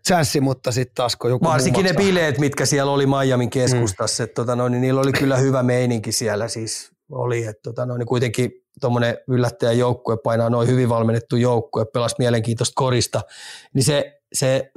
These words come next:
Speaker 2: faniyleisö kyllä arvosti sitä joukkuetta ja siellä oli oikein järjettömän kovat bileet siellä keskustassa. Ne oli alkanut
Speaker 1: Ihan
Speaker 2: jo
Speaker 1: varmasti.
Speaker 2: hyvissä ajoin päivällä.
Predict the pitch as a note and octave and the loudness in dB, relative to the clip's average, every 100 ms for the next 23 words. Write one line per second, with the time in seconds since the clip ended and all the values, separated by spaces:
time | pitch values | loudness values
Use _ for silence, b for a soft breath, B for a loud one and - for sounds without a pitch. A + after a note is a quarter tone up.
0 | B2 C3+ C#3+ C3+ B2 A#2 A#2 B2+ A#2+ A#2 | -4 0 2 2 2 2 0 0 0 2
1 | A#2+ A#2 A2 - A2 A2+ A2+ A2 - A#2 | 2 0 -2 -2 -4 0 0 -2 -4 -6
2 | - - A#2 A2+ B2 A#2 A#2 A#2+ A#2 A#2+ | -4 -4 -2 0 0 2 2 2 0 0
3 | A2+ C3 C3 A#2 - A#2 A2+ - - - | 2 2 2 0 -2 -4 -4 -4 -6 -8
4 | - A#2 A2+ - B2 B2 A2 - - B2+ | -8 -8 -6 -6 -6 -6 -8 -10 -16 -14
5 | - - _ b b b - B2+ B2+ C3 | -14 -16 _ b b b 0 2 2 2
6 | B2+ B2 A#2+ A#2+ C3 B2+ - A#2 A2+ A2+ | 2 2 2 2 2 2 2 2 2 2
7 | A#2 A2+ A2 G2+ | 0 0 -2 -4